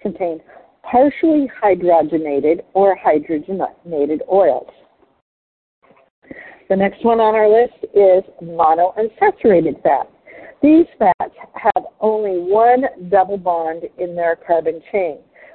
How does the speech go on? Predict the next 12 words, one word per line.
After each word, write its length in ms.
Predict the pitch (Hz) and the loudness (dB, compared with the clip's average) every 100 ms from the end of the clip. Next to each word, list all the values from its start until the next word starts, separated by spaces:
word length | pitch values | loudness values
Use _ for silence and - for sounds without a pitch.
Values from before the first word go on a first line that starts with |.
| _ | _
They 100 | 190 | 0
are 240 | 175 185 185 | 2 4 4
liquid 380 | 208 - 285 | 2 2 2
at 140 | 277 247 | 2 2
room 280 | 254 254 285 | 0 -2 -4
temperature 640 | 247 185 185 - - 170 196 _ _ _ _ _ _ _ _ _ _ _ _ _ _ _ _ | -6 -6 -6 -6 -2 -2 -2 _ _ _ _ _ _ _ _ _ _ _ _ _ _ _ _
and 320 | 202 196 190 - | -2 0 -2 0
thought 320 | 220 220 214 _ - | 2 2 -4 _ -12
to 60 | |
have 340 | 220 190 185 180 | -10 0 0 0
health 260 | - 170 - | 0 -2 -2
benefits. 480 | 214 214 190 170 - | 0 0 -2 -4 -6